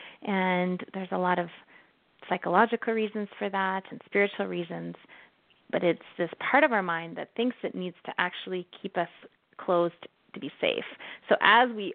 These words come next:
open, we activate that ego. It says, "Wait a minute." <laughs> And I call it the ego backlash or an ego attack. So you have this beautiful expansion, and then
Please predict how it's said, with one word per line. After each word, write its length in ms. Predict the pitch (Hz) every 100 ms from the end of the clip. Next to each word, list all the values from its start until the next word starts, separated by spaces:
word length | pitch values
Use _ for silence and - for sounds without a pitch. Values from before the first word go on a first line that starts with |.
| -
open, 680 | 247 427 480 - 156 170 285 415 - _ _ -
we 140 | 214
activate 640 | - 277 - 220 190 160 -
that 220 | 113 -
ego. 320 | - 330 226 185
It 100 | -
says, 140 | 220 311
"Wait 280 | 392 - 427
a 60 |
minute." 580 | 415 427 415 392 - 269 -
<laughs> 60 | - - - -
And 140 | 240
I 60 | 226
call 260 | 226 233 226
it 140 | 208
the 100 | 208
ego 440 | 190 220 226 240 226 196
backlash 560 | 196 202 - - - -
or 280 | 190 180 180 - 190
an 100 | 190
ego 300 | 226 214 185
attack. 500 | 175 - - - - -
So 60 |
you 140 | 185 175
have 160 | 180
this 100 | 175 -
beautiful 500 | 294 370 381 381 320
expansion, 640 | 269 - 214 202 208 190 185 - - - -
and 120 | 196
then 300 | 185 180 180